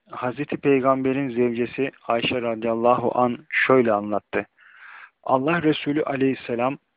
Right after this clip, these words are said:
bir gece yatsı namazını geç vakte kadar bıraktı. Bu gecenin karanlığında kılındığı için atame, karanlık namazı denilen namazdır. Allah Resulü o gece hücresinden erken çıkmadı.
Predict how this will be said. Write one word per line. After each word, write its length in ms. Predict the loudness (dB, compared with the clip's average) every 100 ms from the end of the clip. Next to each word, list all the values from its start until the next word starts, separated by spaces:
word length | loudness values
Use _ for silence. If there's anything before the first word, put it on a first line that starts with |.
| -14
bir 240 | 0 4
gece 320 | 4 2 2 0
yatsı 460 | 0 -2 -4 -6
namazını 440 | -2 -2 -2 -2 0
geç 340 | 2 2 4
vakte 300 | 4 4 -2
kadar 380 | 0 0 0 0
bıraktı. 420 | -2 -2 -6 -12 -12 _ _ _ _ -20 -20 -20 -18 -18 -20 _ _
Bu 340 | 4 4 4 -4 0
gecenin 520 | 0 2 4 2 2
karanlığında 880 | 2 2 2 0 0 2 2 2
kılındığı 560 | 2 -2 0 0 0 0
için 380 | 0 -2 -2 -2 -4
atame, 480 | -2 0 0 -2 -6
karanlık 560 | -4 0 0 -2 -4 -4
namazı 340 | -2 -2 -2
denilen 460 | -2 0 0 0 -2
namazdır. 640 | -2 -2 -4 -8 -8 -10 _ _ -4
Allah 360 | 2 2 2
Resulü 480 | -2 -4 -2 0 0 _
o 180 | -2 -2
gece 260 | -2 0 -2
hücresinden 760 | -2 -4 -6 -6 -4 0 0 0
erken 420 | -4 -4 -4 -6
çıkmadı. 480 | -6 -8 -8 -10